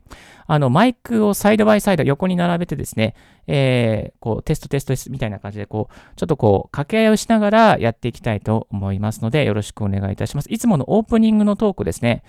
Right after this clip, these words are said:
あのー、二つのマイクを並べて掛け合いをしながらやっていきたいと思います。Good morning、ポッドキャスト大学のディージェーリッキーです。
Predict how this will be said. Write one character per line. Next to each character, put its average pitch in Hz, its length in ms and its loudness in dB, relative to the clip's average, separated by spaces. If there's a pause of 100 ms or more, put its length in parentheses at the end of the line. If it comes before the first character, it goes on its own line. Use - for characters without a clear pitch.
(360)
あ 139 160 0
の 117 720 0
ー、 - 120 -20
二 - 240 0
つ - 80 -2
の 185 100 2
マ 139 140 0
イ 123 40 -2
ク - 120 -6
を - 20 -2
並 113 240 2
べ 135 100 -2
て - 140 -2
掛 - 200 -4
け 180 120 -2
合 180 40 4
い 180 40 4
を 175 80 2
し - 100 -6
な 226 100 2
が 247 80 -2
ら 196 80 2
や 101 60 2
っ - 40 -4
て - 160 -8
い 101 60 -4
き - 100 -18
た 92 100 -4
い 90 60 -8
と - 80 -10
思 95 100 -4
い 101 40 -2
ま 110 240 0
す。 - 180 -16 (1200)
Good - 160 2
morning、 190 560 4
ポ 156 100 0
ッ 156 40 0
ド 180 120 -4
キ - 80 0
ャ - 40 2
ス - 40 -4
ト 175 80 -2
大 170 120 6
学 151 200 0
の 165 100 2
デ 135 120 0
ィ 139 40 2
ー - 20 2
ジ 135 120 0
ェ 127 60 2
ー - 20 0
リ 120 80 -2
ッ 117 100 -6
キ - 120 -8
ー - 20 -8
で 135 100 2
す。 - 180 -6